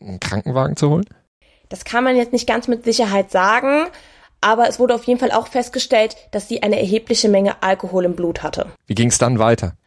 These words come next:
Speaker 2: Am Morgen schauten die Mieterinnen, die oben im Haus wohnten, vorbei, weil sie nachts den Lärm gehört hatten. Die fanden dann einen völlig verstörten Scholz.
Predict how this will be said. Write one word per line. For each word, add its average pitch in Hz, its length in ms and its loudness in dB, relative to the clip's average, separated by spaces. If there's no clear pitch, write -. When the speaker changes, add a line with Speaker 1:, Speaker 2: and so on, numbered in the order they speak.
Speaker 2:
Am 202 120 -4
Morgen 233 320 2
schauten 233 380 0
die 220 80 0
Mieterinnen, 214 580 0
die 208 140 -6
oben 254 280 2
im 190 180 0
Haus 180 260 0
wohnten, 170 280 -4
vorbei, 185 580 0
weil 208 180 2
sie 233 80 -2
nachts 233 320 -2
den 254 120 4
Lärm 233 260 2
gehört 180 340 -4
hatten. 151 340 -6
Die 226 140 2
fanden 247 440 -2
dann 220 200 4
einen 202 160 2
völlig 254 400 0
verstörten 214 480 -2
Scholz. 214 480 0